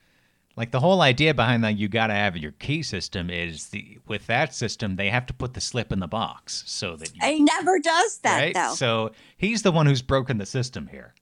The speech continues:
Speaker 2: Oh, yeah.
Speaker 1: Oh,
Speaker 2: That's why I'm
Speaker 1: man.
Speaker 2: s-, yeah.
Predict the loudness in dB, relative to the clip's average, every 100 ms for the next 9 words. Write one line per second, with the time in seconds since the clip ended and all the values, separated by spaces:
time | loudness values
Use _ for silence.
0 | _ 2 4 2 -2 -2 0 -2 -8 _
1 | _ _ _ _ 4 8 8 8 4 4
2 | 2 0 -4 -16 _ _ _ -10 -8